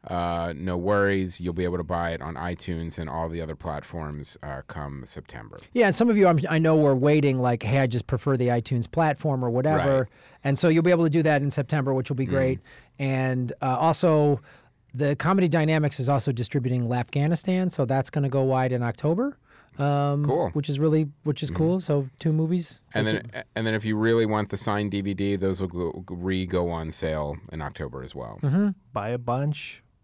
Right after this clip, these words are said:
Speaker 3: put 'em in kids', uh, trick-or-treat bags as, as they come to your house.
Speaker 1: That is a
Speaker 3: Right?
Speaker 1: great idea.
Speaker 3: Halloween.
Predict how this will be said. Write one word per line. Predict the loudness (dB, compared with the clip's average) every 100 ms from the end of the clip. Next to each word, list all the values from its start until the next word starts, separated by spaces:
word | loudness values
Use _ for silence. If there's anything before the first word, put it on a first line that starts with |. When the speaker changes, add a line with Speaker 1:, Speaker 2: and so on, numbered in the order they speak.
| _ -8
Speaker 3:
put | -6
'em | -4 -6
in | -6
kids', | -6 -8 -8 -10
uh, | -8 -8
trick-or-treat | -10 -16 -12 -12 -10
bags | -10 -8 -10
as, | -14 -18 _ -14
as | -12
they | -10
come | -10 -8
to |
your | -6
house. | -8 -10 -12 -16
Speaker 1:
That | -8 -4 -2
is | -2 -4
a |
Speaker 3:
Right? | -4 -4
Speaker 1:
great | -2 -2 -2
idea. | -4 -6 -6 -6 -6
Speaker 3:
Halloween. | -6 -6 -6 -8